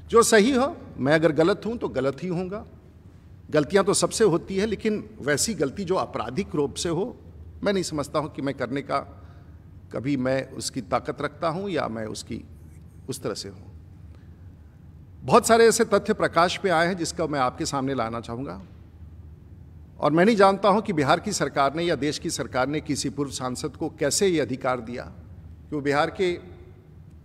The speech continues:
आ, कॉन्शियंस कीपर हो जाएं और इंस्पेक्टर हो जाएं, डीजी हो जाएं, क्या हो जाएं, नहीं जान जाएं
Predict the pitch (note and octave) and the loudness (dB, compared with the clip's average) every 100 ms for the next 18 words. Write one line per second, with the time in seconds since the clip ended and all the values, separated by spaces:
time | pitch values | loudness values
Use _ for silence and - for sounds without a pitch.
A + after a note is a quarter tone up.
0 | - - G#2+ - D3+ D#3 G#3 G3 - D#3 | -16 -8 -8 -4 -2 2 2 2 0 0
1 | D#3 B2+ C3 C#3 A#3 - - - - - | 0 0 -2 -6 -10 -18 -20 -20 -20 -20
2 | - - - - - - - - - - | -20 -20 -20 -20 -20 -20 -20 -20 -20 -20
3 | - - - D3+ C#3+ - D#3+ - D#3 C#3+ | -20 -12 -2 2 2 2 2 4 4 4
4 | D3 D3 D3+ D3+ - - A#2 C#3 C3 D#3 | 2 2 2 -2 -8 -14 -4 -2 0 0
5 | B2+ C3 C#3 D3 - D#3 C#3 C#3 D3 C#3+ | 0 -2 -2 -4 0 2 2 0 0 2
6 | D#3 C#3 A2+ B2+ F#3+ | 0 0 -2 -6 -10